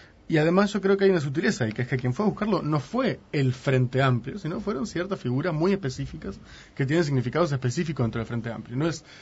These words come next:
que se tomó una resolución en el Congreso, en el plenario, en la mesa política, y se le fue a buscar. No. Dicho eso, y al, el segundo supuesto, que sin Vázquez el Frente no existe, sin Vázquez el Frente no gana,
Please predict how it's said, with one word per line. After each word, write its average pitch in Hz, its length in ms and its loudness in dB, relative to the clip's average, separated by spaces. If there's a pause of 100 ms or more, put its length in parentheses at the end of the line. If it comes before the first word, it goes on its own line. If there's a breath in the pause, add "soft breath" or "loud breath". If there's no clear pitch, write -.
(120 loud breath)
que 156 220 4
se 143 280 2
tomó 139 260 0
una 156 100 4
resolución 143 580 2
en 135 80 4
el 131 120 2
Congreso, 139 600 2
en 123 80 2
el 123 100 2
plenario, 135 480 0
en 127 60 2
la 127 60 0
mesa 131 200 -4
política, 143 520 -4 (240 loud breath)
y - 20 -8
se 127 100 -2
le 120 60 0
fue 127 120 0
a - 20 4
buscar. - 240 -4 (120)
No. 123 220 0 (1000 loud breath)
Dicho 185 440 4
eso, 139 360 0 (160)
y 151 280 -2
al, 127 200 2
el 123 120 0
segundo 156 340 2
supuesto, 123 460 -2
que 117 80 -6
sin 147 260 -2
Vázquez 139 440 0
el 110 100 -6
Frente 127 280 0
no 117 120 2
existe, 156 460 -4
sin 127 260 2
Vázquez 131 400 -2
el 113 100 -6
Frente 131 260 -4
no 131 140 0
gana, 123 340 -2